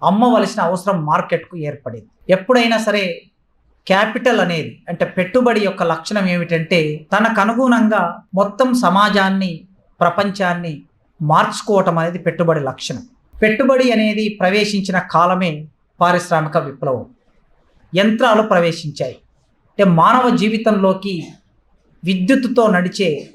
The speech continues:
యంత్రాల ప్రవేశం వలన భాషలో కూడా మార్పులు వచ్చాయి. ఇది సహజం. ఒక యంత్రం మన జీవితంలోకి వచ్చినప్పుడు ఆ యంత్రం కొన్ని పదాలను తీసుకొని వస్తుంది. సహజంగా కొత్త పదాలు నేర్చుకుంటాం, నేర్చుకోవాలి కూడా.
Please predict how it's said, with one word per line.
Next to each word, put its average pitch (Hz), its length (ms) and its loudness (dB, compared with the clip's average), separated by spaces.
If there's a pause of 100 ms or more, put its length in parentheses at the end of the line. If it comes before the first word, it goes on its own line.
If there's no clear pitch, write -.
(260)
యంత్రాల 214 440 2
ప్రవేశం 185 560 0
వలన 156 380 0 (540)
భాషలో 185 500 0
కూడా 180 240 0
మార్పులు 156 400 -4
వచ్చాయి. 127 360 -8 (720)
ఇది 226 160 4
సహజం. 208 520 0 (760)
ఒక 190 140 4
యంత్రం 220 420 2
మన 233 200 2
జీవితంలోకి 214 520 0
వచ్చినప్పుడు 185 680 -2 (340)
ఆ 180 80 4
యంత్రం 185 640 -2 (180)
కొన్ని 196 180 2
పదాలను 185 600 0
తీసుకొని 180 360 -6
వస్తుంది. 135 400 -10 (180)
సహజంగా 240 800 0 (220)
కొత్త 220 240 -2
పదాలు 214 400 0
నేర్చుకుంటాం, 160 640 -8 (500)
నేర్చుకోవాలి 160 600 0
కూడా. 123 280 -12